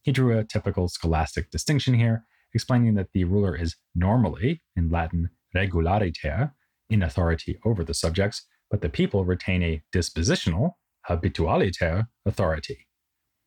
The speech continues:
His views on church government were similar. The Pope, like the king, is an instrument by which the community secures its own welfare, but in spiritual instead of temporal affairs. As far as I know,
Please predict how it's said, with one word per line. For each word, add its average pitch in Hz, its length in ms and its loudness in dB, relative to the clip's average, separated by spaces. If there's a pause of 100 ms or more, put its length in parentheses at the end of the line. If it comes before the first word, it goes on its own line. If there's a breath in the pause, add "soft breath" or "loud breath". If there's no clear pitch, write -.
(580)
His 135 120 2
views 139 260 2
on 87 260 0
church 85 240 -2
government 117 480 2
were - 140 -6
similar. - 460 -4 (420)
The - 60 0
Pope, 143 320 -2 (120)
like 135 140 -2
the 117 100 -2
king, 113 340 0 (200)
is 123 140 0
an 135 80 4
instrument 107 500 2
by 78 140 0
which 95 240 -2
the - 80 -2
community 101 500 2
secures 90 460 0
its 82 180 -2
own 85 180 0
welfare, 98 560 -2 (300 soft breath)
but 175 80 2
in 139 80 2
spiritual 90 640 0
instead 80 340 -2
of 73 200 -4
temporal - 360 -4
affairs. - 520 -10 (1300)
As 143 80 0
far 202 160 2
as 113 120 4
I 87 100 2
know, 78 320 -2